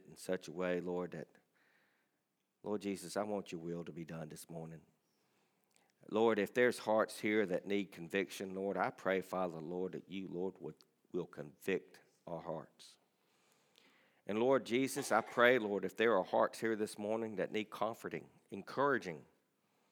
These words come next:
that, Lord, at the end of this message, Lord, that they are leaving here, Lord, encouraged, strengthened,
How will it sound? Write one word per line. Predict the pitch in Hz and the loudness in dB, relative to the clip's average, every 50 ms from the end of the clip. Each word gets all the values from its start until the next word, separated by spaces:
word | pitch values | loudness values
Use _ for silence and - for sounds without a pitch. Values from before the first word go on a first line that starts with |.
| _ _ _ _ _ _ _ _ _ _ _ _ _ _ _ _ _ - | _ _ _ _ _ _ _ _ _ _ _ _ _ _ _ _ _ 0
that, | 98 98 - 107 | 0 0 2 2
Lord, | 107 110 107 104 101 | 4 4 4 4 4
at | 95 95 - - | 2 2 0 -2
the | 95 101 110 | 0 0 2
end | 117 113 | 2 2
of | 104 98 | 2 0
this | 104 104 - - | 0 -2 -2 -2
message, | 101 104 104 98 - 92 90 - | 0 0 0 0 -2 -6 -6 -4
Lord, | 107 101 104 104 92 - - - - _ _ _ _ _ _ _ _ _ _ _ _ _ _ _ _ _ _ _ _ _ _ _ _ _ _ _ _ _ _ _ _ _ _ _ _ _ | -4 -2 0 -2 -2 -4 -10 -16 -20 _ _ _ _ _ _ _ _ _ _ _ _ _ _ _ _ _ _ _ _ _ _ _ _ _ _ _ _ _ _ _ _ _ _ _ _ _
that | - - | -16 0
they | - 107 104 101 | 4 4 6 8
are | 98 92 90 85 85 - - - - 104 | 6 6 6 2 -2 -8 -16 -20 -6 -2
leaving | 107 113 101 104 98 92 | 0 0 2 0 -2 -2
here, | 101 101 101 98 | 0 0 0 0
Lord, | 92 98 98 98 92 85 | 2 0 0 0 0 -2
encouraged, | 85 85 - - - 107 104 101 95 95 92 - - - - - _ _ _ _ | -4 -8 -10 -2 2 4 6 6 4 2 0 -6 -12 -16 -18 -20 _ _ _ _
strengthened, | - - - - 101 95 92 85 - 90 85 82 - | -18 -16 -8 -4 -4 -4 -4 -4 -4 -6 -6 -6 -10